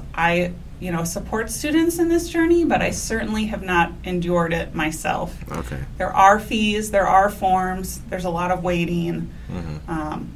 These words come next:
Speaker 1: even simply getting a visa interview can be a nerve-wracking experience because there's not that many openings.
Speaker 2: Mm-hmm.
Speaker 1: And of course, covid created a whole new level of frustration, um, confusion,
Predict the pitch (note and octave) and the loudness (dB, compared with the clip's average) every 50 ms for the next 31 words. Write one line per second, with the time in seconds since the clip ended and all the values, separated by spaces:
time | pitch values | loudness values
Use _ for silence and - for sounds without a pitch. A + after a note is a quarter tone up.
0 | - - - - - - - - - A3+ B3+ A#3+ C#4 B3+ A3+ - - B3+ A#3+ A#3+ | -14 -14 -14 -14 -14 -14 -14 -8 -6 -4 0 0 2 2 2 0 0 0 -2 0
1 | A#3 A3 F#3 E3+ F#3+ F#3+ G3 G#3 G#3+ G#3 G3 F#3 F3 G3 G3+ F#3+ F3+ F#3 - - | -2 -2 0 2 2 2 4 4 2 2 0 0 0 -2 -2 -2 -2 -4 -4 -4
2 | F#3 G#3+ B3+ C4 G3+ F3+ E3 D#3+ D#3+ - - - F3+ F3 F3+ E3+ D#3+ D#3 D#3 D3+ | -4 -2 -2 -2 -2 -2 -4 -4 -4 -6 -6 -6 -4 -2 -2 -2 -2 -2 -4 -4
3 | D3+ D#3 E3+ E3 D#3+ E3 - D#3 D3+ D#3 D#3+ - E3 D#3+ D#3 D#3 - - - - | -4 -2 -2 -2 -2 -4 -2 -2 -2 -2 -4 -4 -4 -4 -4 -4 -4 -8 -10 -8
4 | - D#3 D#3 D#3 D3+ D#3 D3+ D3+ - D#3+ D#3 - - E3+ E3 E3 - - - F3 | -8 -6 -6 -4 -4 -4 -6 -8 -8 -10 -10 -8 -6 -6 -4 -4 -6 -6 -4 -2
5 | E3+ F3 E3+ E3+ E3+ E3+ F3+ F3 F#3+ F#3 E3+ F3 F3 F3+ F3 F3 E3+ F3 - F3 | 0 0 0 0 0 0 0 0 -2 -2 -2 0 0 0 2 0 -2 -2 -2 -4
6 | F3+ F3 F3+ E3 - - - - D#3+ - - - - - - F2+ F2 E3 E3 E3+ | -4 -4 -4 -6 -6 -6 -8 -8 -10 -10 -10 -10 -10 -8 -8 -6 -6 -2 -2 0
7 | D#3+ D#3+ D#3+ E3 - - - F3 F3 F3 - - - F#3 F3+ - F3 F3 F3 - | 0 0 -2 -4 -6 -4 -2 -2 -2 -2 -6 -8 -6 -6 -4 -4 -4 -6 -6 -8
8 | - E3 E3 E3 E3 E3 E3 E3 D#3 D#3+ D#3+ - - E3+ E3 - - F3+ F3 E3+ | -8 -6 -6 -4 -4 -4 -4 -4 -4 -6 -6 -6 -8 -8 -10 -10 -6 -6 -4 -2
9 | E3 D#3+ D#3+ D#3 D#3 - - - F3+ F#3 G3+ G#3 G3+ F#3 - - - - - - | -2 -2 -4 -6 -8 -10 -12 -10 -8 -4 -4 -2 -2 0 0 0 0 -2 -4 -6
10 | - - F3+ E3+ - - - E3 E3 - - - F3+ D#3+ D#3 - - E3 D#3+ D#3+ | -4 -4 -6 -6 -6 -6 -6 -6 -6 -6 -8 -8 -8 -8 -8 -8 -6 -4 -4 -4
11 | D#3 D#3 - - - - - - - - - - - - - - - - - - | -4 -6 -8 -10 -12 -12 -12 -14 -14 -14 -14 -14 -14 -14 -14 -14 -12 -10 -8 -8
12 | D3+ D#3+ E3+ - - E3 F3 F3 F3 E3+ D#3+ D#3+ - E3+ E3 E3 E3 E3 - F3 | -6 -6 -8 -8 -6 -6 -6 -4 -2 -4 -4 -2 -4 -4 -4 -4 -4 -4 -6 -6
13 | F3 | -8